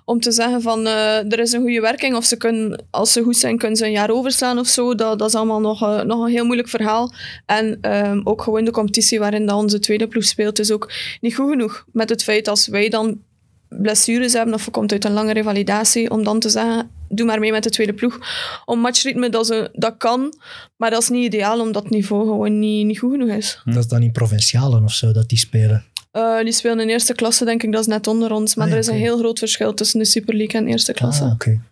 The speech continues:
Speaker 3: Wist ik
Speaker 2: We
Speaker 3: niet.
Speaker 2: zullen dat zelfs nog verder
Speaker 3: Ja.
Speaker 2: analyseren, maar ik ben ook wel benieuwd. Eh, Johan Wallem was zijn eerste jaar als trainer bij jullie.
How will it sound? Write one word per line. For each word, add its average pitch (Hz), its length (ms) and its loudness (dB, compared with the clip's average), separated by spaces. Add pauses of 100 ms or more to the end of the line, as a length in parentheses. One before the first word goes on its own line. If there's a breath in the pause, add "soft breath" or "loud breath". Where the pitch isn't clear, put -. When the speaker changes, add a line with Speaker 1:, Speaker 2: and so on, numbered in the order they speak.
(120)
Speaker 3:
Wist 117 200 2
ik 120 100 -2
Speaker 2:
We 123 60 -2
Speaker 3:
niet. 127 80 0
Speaker 2:
zullen 117 140 0
dat 113 140 0
zelfs 117 440 0 (120)
nog 101 160 -2
verder 107 320 0
Speaker 3:
Ja. 123 80 0
Speaker 2:
analyseren, 104 500 2
maar 135 80 0
ik 110 60 -2
ben 110 100 0
ook 120 120 -2
wel 135 100 0
benieuwd. 117 320 0 (400 loud breath)
Eh, 101 180 0
Johan 104 220 0
Wallem 107 220 0
was 139 160 0
zijn 98 120 -2
eerste 135 340 0
jaar 143 280 -2
als - 140 -2
trainer 139 300 0
bij 143 120 2
jullie. 165 300 0